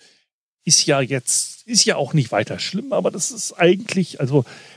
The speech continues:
da haben sie sich nur mit der Datenbankzeile vertan. Da hat das System ver-, naja, oder ein anderes System war jetzt ja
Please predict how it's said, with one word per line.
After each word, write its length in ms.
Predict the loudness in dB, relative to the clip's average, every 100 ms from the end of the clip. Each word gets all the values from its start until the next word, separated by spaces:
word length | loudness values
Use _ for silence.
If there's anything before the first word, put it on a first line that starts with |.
| -4
da 140 | 2
haben 160 | 2 2
sie 120 | 0
sich 220 | -2 2
nur 80 | 4
mit 140 | 4
der 100 | 2
Datenbankzeile 960 | 2 0 -2 -6 -10 -6 -4 0 0 0
vertan. 560 | -6 -16 -16 -18 -20 _ _ _ _
Da 100 | -8
hat 100 | -4
das 100 | -4
System 360 | -4 -8 -12
ver-, 140 | -12 -20 _ _ _ _ _ _ _ _ _ _
naja, 160 | 4 6
oder 100 | 4
ein 120 | 2
anderes 400 | 4 4 6 2
System 440 | 0 0 0 2
war 120 | 2
jetzt 240 | 0 0 0
ja 180 | -2